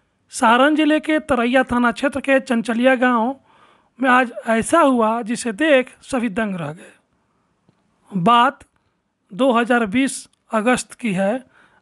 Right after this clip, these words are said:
नागपंचमी का दिन था और एक युवक को सर्पदंश लिया और मौत हो गई। तब घर वालों ने केले का थंब, यानी केले के पेड़ में नाव बनाकर मथुरा धाम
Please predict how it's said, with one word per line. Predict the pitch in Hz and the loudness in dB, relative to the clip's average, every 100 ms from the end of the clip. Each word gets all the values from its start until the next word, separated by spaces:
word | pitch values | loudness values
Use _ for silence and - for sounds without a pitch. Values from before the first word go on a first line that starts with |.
| - | -2
नागपंचमी | 240 254 247 269 262 294 339 | 0 0 0 -2 0 0 -2
का | 285 269 | -2 -2
दिन | 220 269 208 | 0 -2 -2
था | 214 226 247 _ _ _ - | -2 -4 -6 _ _ _ -6
और | 226 233 | -4 -2
एक | 233 | -2
युवक | 220 240 254 | 0 0 0
को | 240 214 | -2 -6
सर्पदंश | - 233 190 190 175 - | -4 -6 -6 -10 -10 -12
लिया | 170 160 151 _ _ _ _ _ _ _ _ _ | -14 -14 -16 _ _ _ _ _ _ _ _ _
और | 220 | -2
मौत | 190 196 254 262 | 0 2 2 2
हो | 269 | 2
गई। | 269 311 294 _ _ _ _ _ | 2 0 -4 _ _ _ _ _
तब | 277 247 | 0 0
घर | 190 269 | 2 4
वालों | 302 269 320 | 4 4 2
ने | 311 254 285 - _ _ _ - | 0 -2 -4 -10 _ _ _ -4
केले | 262 262 285 | 0 2 0
का | 285 262 | -2 -4
थंब, | - 269 277 285 - _ _ _ - | -2 0 2 0 -8 _ _ _ -8
यानी | 233 | -8
केले | 220 254 254 302 | -4 0 2 2
के | 294 | 0
पेड़ | 254 269 277 302 | -2 0 2 2
में | 247 240 277 _ _ _ _ _ _ _ _ _ _ _ _ _ 220 | 0 -2 -8 _ _ _ _ _ _ _ _ _ _ _ _ _ 0
नाव | 226 294 | 4 4
बनाकर | 311 285 254 240 285 294 - _ _ _ _ - | 4 2 2 0 -2 -4 -12 _ _ _ _ -4
मथुरा | 269 269 311 339 | -2 0 2 4
धाम | 285 269 294 | 4 4 2